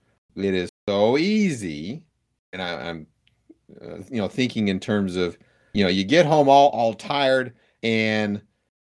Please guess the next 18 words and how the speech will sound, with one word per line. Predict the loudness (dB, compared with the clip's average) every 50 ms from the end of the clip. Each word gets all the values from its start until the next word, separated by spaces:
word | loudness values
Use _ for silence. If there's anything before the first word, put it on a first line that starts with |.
| _ _ _ _ _ _ _ _
you | -10 -6 -2 -2 -2
know, | -2 -2 -2 -4 -4 -6 -8 -10 -12 -16 _
your | -12 -8 -6 -6 -6
spouse | -6 -2 2 4 4 4 4 2 0
needs | -2 -2 -2 -2 -4
something, | -4 -4 -2 -2 -4 -4 -4 -2 -2 -2 0 -2 -2 -2 -4 -4 -4 -4
or | -4 -4 -2 -2 -2 -4
the | -4 -4
dishwasher | -4 -4 -4 -2 0 2 4 4 2 0 -2
needs | -4 -4 -4 -4 -6
attention, | -8 -8 -6 -6 -6 -6 -6 -6 -6 -6 -4 -4 -4 -4 -4 -4 -6 -6
or | -6 -6 -6 -6 -6
the | -6 -8
kids | -8 -4 -2 0 0 0 -2
are | -6 -8
crying, | -4 -4 -2 -2 0 0 0 0 -2 -2 -2 -2 -4 -4 -6 -6
or | -6 -6 -4
whatever, | -2 0 2 2 2 2 0 -4 -8 -10